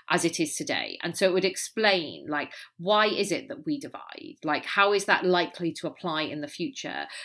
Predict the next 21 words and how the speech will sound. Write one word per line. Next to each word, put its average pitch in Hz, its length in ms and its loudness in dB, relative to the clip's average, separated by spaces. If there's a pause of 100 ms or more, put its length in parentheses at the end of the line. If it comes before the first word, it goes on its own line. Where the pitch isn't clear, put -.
(100)
Like, 156 260 0
to 202 100 2
make 196 360 4
it, - 280 0 (120)
as 160 200 -2 (160)
our, 160 160 -2 (120)
our, 160 180 0 (180)
our 139 120 -8
publisher, 214 360 2
Penguin 156 300 0
Random 143 220 -4
House, 156 180 2
commissioned 175 400 0
a 160 60 -2
timeless 151 380 -2
classic. - 420 0 (340)
And 170 160 2
we 175 120 8
very 175 240 8
much - 280 0
hope 170 200 4